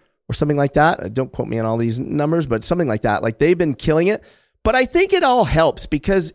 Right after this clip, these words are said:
it still doesn't replace Vegas, right? I mean, Vegas is this own animal. So even, if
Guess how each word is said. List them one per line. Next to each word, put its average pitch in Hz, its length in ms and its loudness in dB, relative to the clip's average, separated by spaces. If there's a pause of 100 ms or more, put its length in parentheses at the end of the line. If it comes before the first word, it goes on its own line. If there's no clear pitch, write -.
it 208 160 -6
still 370 320 -2
doesn't 208 320 -2
replace 139 500 -2
Vegas, 101 720 -6
right? 185 320 2
I 180 60 -2
mean, 170 180 0
Vegas 226 440 -2
is 160 140 -2
this 147 240 -2
own 139 380 0 (360)
animal. 127 460 0
So - 280 -2
even, 208 320 -4
if - 120 -2